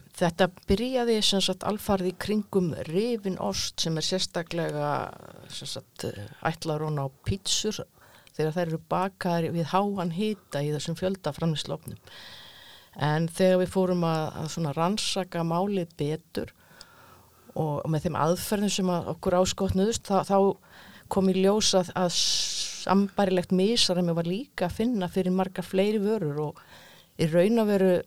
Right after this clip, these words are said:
þá er við kannski ekki að finna þetta alveg upp frá grunni hér því að samband garðyrkjubænda hafði áður vakið athygli tollayfirvalda á því að það væri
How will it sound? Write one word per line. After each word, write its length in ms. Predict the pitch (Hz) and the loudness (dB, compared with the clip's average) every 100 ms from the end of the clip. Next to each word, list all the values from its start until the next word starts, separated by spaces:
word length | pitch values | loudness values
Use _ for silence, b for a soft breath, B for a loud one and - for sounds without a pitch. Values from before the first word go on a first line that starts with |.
| - - - - | -10 -20 -20 -2
þá 100 | 180 | 4
er 240 | 185 190 180 | 6 6 2
við 140 | 180 190 | -2 0
kannski 220 | 185 185 | 0 0
ekki 120 | 175 | -2
að 80 | 170 | 0
finna 260 | 196 202 196 | 2 2 2
þetta 220 | 190 190 | 2 0
alveg 380 | 190 185 180 - _ B B - | 2 2 2 -4 _ B B -4
upp 140 | - - | -2 2
frá 80 | 180 180 | 2 2
grunni 300 | 208 226 196 | 2 2 2
hér 240 | 208 233 | 2 0
því 140 | 214 190 | 2 2
að 120 | 165 - _ - _ | 2 -4 _ -20 _
samband 380 | - 185 175 165 | -4 -2 -2 0
garðyrkjubænda 720 | 175 196 214 - - 185 180 170 | 0 0 -4 -4 -2 -2 0 -2
hafði 220 | 175 165 | 0 2
áður 400 | 165 196 165 165 B B B B - | 2 0 0 -2 B B B B -2
vakið 460 | 180 185 175 170 - - | -2 0 -2 -2 -6 -2
athygli 400 | 170 175 170 165 | -2 0 -4 -4
tollayfirvalda 800 | 170 175 175 165 165 156 165 160 | -2 -2 0 0 0 -2 -4 -4
á 140 | - 156 156 B B B B B - | -2 -2 -4 B B B B B -8
því 220 | - 165 190 208 | -4 -2 -2 -2
að 280 | 160 156 - | -2 -4 -6
það 280 | - 170 165 | -4 -2 0
væri 220 | 160 165 | 0 -2